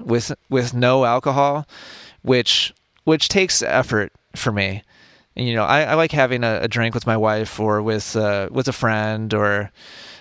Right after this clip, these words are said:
so, um, you know, it's not something,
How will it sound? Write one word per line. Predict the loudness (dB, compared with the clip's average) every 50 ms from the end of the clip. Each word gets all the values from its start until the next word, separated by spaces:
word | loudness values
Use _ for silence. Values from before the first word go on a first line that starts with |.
| -10 -4
so, | -2 0 0 2 2 2 2 2 2
um, | 2 0 -2 -4 -6 -10 -16 _ _ _ _ -4
you | -2 0
know, | 0 0
it's | 0 2 2
not | 2 2 2
something, | 2 0 0 2 0 0 0 -2 -6 -10